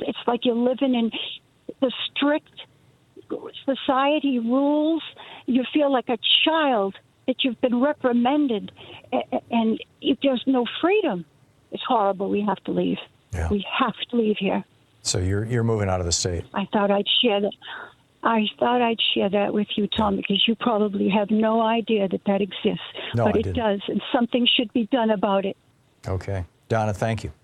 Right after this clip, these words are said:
Speaker 2: Thank
Speaker 1: That's
Speaker 2: you
Speaker 1: all
Speaker 2: so
Speaker 1: I can
Speaker 2: much for
Speaker 1: tell
Speaker 2: the,
Speaker 1: you.
Speaker 2: for the report. And
Speaker 1: You're welcome.
Speaker 2: Thank you very much.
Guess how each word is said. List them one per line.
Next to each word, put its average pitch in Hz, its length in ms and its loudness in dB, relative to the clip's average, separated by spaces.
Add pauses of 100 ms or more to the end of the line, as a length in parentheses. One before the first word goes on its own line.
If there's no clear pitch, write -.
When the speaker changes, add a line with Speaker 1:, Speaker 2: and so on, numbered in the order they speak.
Speaker 2:
Thank 107 160 -2
Speaker 1:
That's 104 100 -2
Speaker 2:
you 226 60 4
Speaker 1:
all - 60 2
Speaker 2:
so - 20 4
Speaker 1:
I 110 40 0
can 101 60 0
Speaker 2:
much 107 180 0
for - 60 -4
Speaker 1:
tell - 160 0
Speaker 2:
the, - 140 0
Speaker 1:
you. 208 100 -6
Speaker 2:
for 104 140 -4
the 92 100 -2
report. 87 440 -4 (180)
And 95 180 -4
Speaker 1:
You're 254 140 4
welcome. 190 600 -2
Speaker 2:
Thank 90 220 -4
you 85 60 -6
very 87 200 -4
much. 82 220 -12